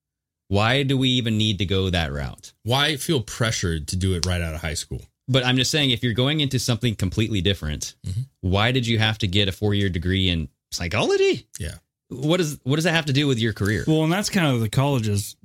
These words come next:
Speaker 3: bullshit way to get people to do things too,
Speaker 1: For
Speaker 3: is
Speaker 1: sure.
Speaker 3: 'cause they end up making you take this class in order to take this class, and that one doesn't necessarily have anything to do with what you're wanting to learn.
Speaker 1: They call it being well-rounded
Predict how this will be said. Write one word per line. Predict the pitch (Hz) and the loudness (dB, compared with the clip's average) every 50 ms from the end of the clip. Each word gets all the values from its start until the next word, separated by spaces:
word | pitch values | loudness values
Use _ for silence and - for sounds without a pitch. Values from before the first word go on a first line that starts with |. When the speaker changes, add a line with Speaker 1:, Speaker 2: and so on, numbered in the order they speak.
| 107 87 - - _ | -12 -12 -12 -6 _
Speaker 3:
bullshit | 156 127 117 131 127 123 117 - - 117 98 95 | 0 2 2 4 2 2 2 0 0 0 0 0
way | 107 107 107 | 0 0 0
to | 110 | 0
get | 110 110 113 107 | 0 0 0 0
people | - 123 110 101 | 0 0 0 0
to | 101 | 0
do | 107 110 | 0 0
things | 101 - 98 90 95 - | 0 0 -2 -4 -4 -2
too, | - - 131 113 101 98 | 0 0 2 2 2 0
Speaker 1:
For | 131 | 0
Speaker 3:
is | 117 | 0
Speaker 1:
sure. | - 110 | 0 0
Speaker 3:
'cause | 113 | 2
they | 123 131 127 127 127 - | 2 2 2 2 0 -2
end | 98 120 147 143 139 | -2 0 2 2 2
up | 131 127 | 2 2
making | 131 135 135 - - 131 | 2 0 0 0 0 0
you | 123 123 | 2 2
take | 113 - 135 127 117 - | 2 0 0 -2 -2 -2
this | - 131 131 - | -2 -2 -2 -2
class | - - 120 110 107 107 107 - | -2 -4 -2 -2 0 -2 -2 -2
in | - 101 | -4 -2
order | 95 123 120 113 113 | -2 0 0 -2 -4
to | 117 - | -6 -6
take | - - 110 - - | -4 -6 -6 -4 -4
this | - 123 113 - | -2 -2 -2 -2
class, | - - 104 101 95 95 - - - - | -4 -4 -4 -2 -2 -4 -4 -6 -6 -4
and | - 120 117 113 113 - - 123 | -2 0 0 0 0 -2 0 0
that | 127 127 131 120 | 0 0 0 0
one | 135 127 123 123 123 120 | 0 0 2 0 0 0
doesn't | 113 131 131 123 117 104 | 0 0 0 0 0 0
necessarily | 120 123 117 - - 123 117 117 107 98 | 0 0 -2 -2 -2 -2 0 0 0 0
have | 110 113 117 104 | 0 0 -2 -2
anything | - - 151 165 143 - 123 117 | -2 0 0 0 0 0 0 -2
to | 110 110 | 0 0
do | 107 120 117 | 0 0 -2
with | 110 107 117 | -2 -2 -2
what | 117 120 107 78 | -2 -2 -2 -2
you're | 87 110 | -2 -2
wanting | 107 110 104 101 98 | -2 0 -2 -2 -4
to | 101 | -4
learn. | 98 98 92 90 78 | -4 -4 -4 -2 0
Speaker 1:
They | 110 117 123 | 2 2 2
call | - 160 151 156 160 | 2 2 0 2 0
it | 156 147 131 | 0 0 0
being | 117 131 131 131 127 123 110 104 | 2 2 2 2 2 0 0 0
well-rounded | 104 101 98 95 90 85 80 78 76 71 62 55 55 - | 2 2 2 0 0 0 0 0 -2 -2 -4 -6 -8 -10